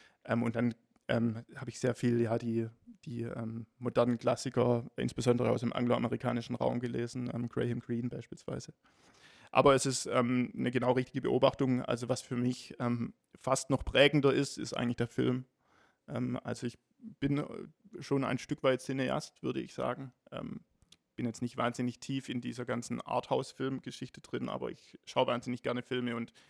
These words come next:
habe auch schon früh gemerkt, dass Filme für mich anscheinend eine etwas wichtigere Bedeutung haben als für viele Menschen in meinem Umfeld. Und, äh, wenn ich aus dem Kino kam und irgendwie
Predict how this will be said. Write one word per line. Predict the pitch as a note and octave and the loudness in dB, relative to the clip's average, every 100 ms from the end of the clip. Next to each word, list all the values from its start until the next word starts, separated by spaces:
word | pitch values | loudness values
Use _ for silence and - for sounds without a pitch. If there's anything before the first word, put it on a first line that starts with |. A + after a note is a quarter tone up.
| _ _ | _ _
habe | B2 - | -2 0
auch | A#2+ | 0
schon | B2+ B2 A#2+ _ _ _ _ | -4 -6 -8 _ _ _ _
früh | - D#3 D#3+ | 0 4 4
gemerkt, | C#3 B2 C3 - | 6 6 6 4
dass | B2 - | -2 -2
Filme | - C#3+ C#3 | 0 2 2
für | - | 0
mich | C3 C3 C#3 | -4 -4 -6
anscheinend | B2 C3 B2 B2 - - _ _ _ _ _ _ _ | -4 -2 -2 -2 -6 -14 _ _ _ _ _ _ _
eine | B2+ B2 | -14 -12
etwas | - B2 B2 - _ _ _ _ _ | -10 -10 -10 -16 _ _ _ _ _
wichtigere | C#3 D3 E3+ D3+ C#3 | -8 -8 -2 2 2
Bedeutung | C3+ C3 C3 C3+ | 2 2 2 2
haben | A#2+ A#2 | 0 0
als | A#2 | -4
für | B2+ | -4
viele | C3+ B2 | -4 -2
Menschen | A#2 A#2+ B2+ | -2 -2 -2
in | |
meinem | B2 A#2 | 0 0
Umfeld. | A2 B2+ C#3+ C3 B2 | -2 0 0 0 -2
Und, | B2+ | -8
äh, | B2 | -6
wenn | B2 | -6
ich | B2 | -6
aus | B2+ | -6
dem | B2 | -8
Kino | - C#3 C#3 | -10 -8 -4
kam | C3+ B2 B2+ | 0 0 0
und | A#2+ | -6
irgendwie | G#2+ B2 B2+ B2+ | -6 -6 -6 -8